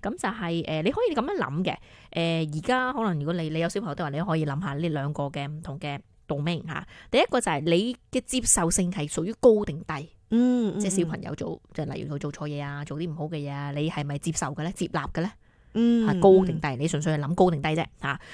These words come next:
Speaker 1: 第二個咧就係你對於小朋友嘅，例如，誒，control 啦，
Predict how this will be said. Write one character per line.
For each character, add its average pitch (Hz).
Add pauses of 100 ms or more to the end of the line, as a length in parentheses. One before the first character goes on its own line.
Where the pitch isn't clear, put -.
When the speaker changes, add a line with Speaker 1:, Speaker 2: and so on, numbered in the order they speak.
(140)
Speaker 1:
第 226
二 247
個 294
咧 440
就 220
係 170 (220)
你 202
對 247
於 330
小 -
朋 165
友 147
嘅， 156 (340)
例 151
如， 143
誒， 143
control 185
啦， 185